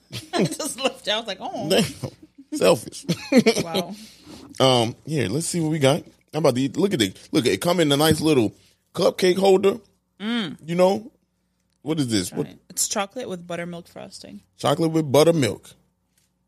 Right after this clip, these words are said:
Speaker 2: Let's go. Y'all can hear, li-, listen to this.
Speaker 1: Yeah.
Speaker 2: <laughs>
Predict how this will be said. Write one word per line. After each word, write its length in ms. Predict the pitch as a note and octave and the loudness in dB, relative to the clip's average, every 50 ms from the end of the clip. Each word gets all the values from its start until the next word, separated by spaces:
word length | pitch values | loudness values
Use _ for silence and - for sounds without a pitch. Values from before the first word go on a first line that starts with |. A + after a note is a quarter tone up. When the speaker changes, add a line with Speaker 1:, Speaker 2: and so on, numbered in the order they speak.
| _ _ _ _ | _ _ _ _
Speaker 2:
Let's 180 | - - - - | -10 -10 -10 -2
go. 380 | - C#3 A#2+ G2+ D#2+ - A2 - _ _ _ _ _ - | 2 4 4 4 2 0 -6 -12 _ _ _ _ _ -8
Y'all 120 | - A#2+ | -8 -8
can 100 | - - | -8 -6
hear, 160 | F#2+ A2 G2+ - | -4 -4 -4 -4
li-, 160 | - C#2 C2+ - - - - - - - - | -6 -8 -10 -12 -18 -20 -20 -20 -20 -20 -20
listen 260 | - A2 - E2+ F2 | -20 -14 -10 -6 -6
to 60 | E2+ | -6
this. 160 | D2+ - - - _ _ _ | -6 -6 -10 -16 _ _ _
Speaker 1:
Yeah. 140 | F3 F3 F#3 - _ _ _ - - - - - - _ _ _ _ - | -20 -20 -20 -20 _ _ _ -20 -20 -20 -20 -20 -20 _ _ _ _ -12
Speaker 2:
<laughs> 300 | D#3+ A2 - - C4+ | -10 -8 -4 -4 -4